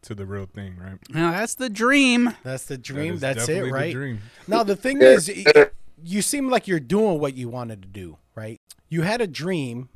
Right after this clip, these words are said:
Speaker 3: and now you're following your dream, and you're doing what you wanted to do. Do you have any regrets in pursuing your wrestling dreams?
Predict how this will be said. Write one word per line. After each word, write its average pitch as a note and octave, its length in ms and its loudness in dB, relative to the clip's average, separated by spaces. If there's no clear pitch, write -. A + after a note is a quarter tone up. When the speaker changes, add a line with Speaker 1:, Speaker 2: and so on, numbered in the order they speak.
Speaker 3:
and B2+ 120 -10
now E3+ 140 -6
you're G3+ 180 -6
following B2+ 500 -8
your G2+ 140 -14
dream, G2+ 500 -16
and A2+ 100 -16
you're G#2+ 100 -14
doing A#2+ 440 -10
what A2 140 -14
you G#2+ 100 -16
wanted G#2 320 -12
to - 80 -20
do. G2+ 360 -14
Do E3 80 -8
you F#3+ 80 -2
have G3+ 160 -2
any F3 240 -6
regrets B2+ 720 -8
in B2 120 -10
pursuing B2+ 680 -10
your G#2+ 260 -12
wrestling G#2+ 460 -12
dreams? G#2 560 -16